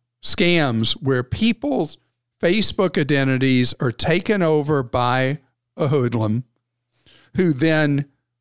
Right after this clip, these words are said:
having read all the stuff in somebody's Facebook, will then start sending messages to people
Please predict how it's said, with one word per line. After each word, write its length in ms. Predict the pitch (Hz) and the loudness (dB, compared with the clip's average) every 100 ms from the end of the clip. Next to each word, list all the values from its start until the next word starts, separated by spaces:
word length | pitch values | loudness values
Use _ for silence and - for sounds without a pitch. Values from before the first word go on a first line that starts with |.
| _ | _
having 540 | 156 156 143 127 110 | -2 0 0 -2 -2
read 420 | 131 151 180 190 190 | 0 2 2 0 0
all 240 | 165 165 | 0 0
the 160 | 156 151 | 0 0
stuff 580 | - - 156 127 127 - | 0 0 0 0 -2 -6
in 200 | 190 127 | -4 0
somebody's 580 | - 156 135 127 113 - | 0 0 0 0 0 0
Facebook, 600 | 175 180 - 147 113 - _ _ _ _ _ _ | 0 0 0 -2 -2 -6 _ _ _ _ _ _
will 180 | - 147 | -2 0
then 300 | 135 160 185 | 2 2 2
start 360 | 175 - 165 - | 0 2 0 0
sending 420 | - 147 131 120 | 0 0 0 2
messages 640 | 143 214 - 160 156 127 | 2 0 0 0 2 0
to 100 | - | -2
people 560 | 160 170 120 - 113 117 | -2 0 0 0 -2 -4